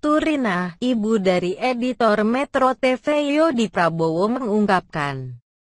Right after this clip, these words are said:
ada sosok pihak ketiga yaitu perempuan dalam hubungan asmara Yodi dan pacarnya, Suci Fitri.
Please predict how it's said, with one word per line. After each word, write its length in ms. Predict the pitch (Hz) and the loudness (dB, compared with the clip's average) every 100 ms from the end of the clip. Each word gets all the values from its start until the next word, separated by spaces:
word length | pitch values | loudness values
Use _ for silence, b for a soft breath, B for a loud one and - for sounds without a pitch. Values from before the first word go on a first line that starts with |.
| _ | _
ada 400 | 240 254 233 294 | 2 2 4 2
sosok 480 | 285 269 254 202 - | 2 -2 -2 -4 -4
pihak 320 | 196 185 180 | -2 -2 -2
ketiga 640 | - 285 285 214 208 202 196 | -6 -6 -4 0 2 2 0
yaitu 640 | 202 269 - 240 - 233 | 0 0 0 -2 -2 -2
perempuan 720 | 247 233 233 214 214 208 208 | 0 0 -2 -2 2 2 2
dalam 320 | 190 170 170 | 2 2 0
hubungan 720 | 180 262 240 240 226 220 220 226 | 0 -2 0 0 2 2 2 -2
asmara 640 | 277 254 208 196 190 185 | -2 0 2 2 2 0
Yodi 480 | 190 180 175 180 170 | 0 0 -2 -4 -4
dan 240 | 180 170 | -2 -2
pacarnya, 800 | 170 170 175 165 165 175 208 247 | -2 -2 -2 -2 -2 0 0 -4
Suci 560 | - - 277 - 254 240 | -10 -4 -4 -2 -2 -2
Fitri. 720 | 214 190 - 160 139 127 123 | -4 -4 -4 -6 -6 -10 -16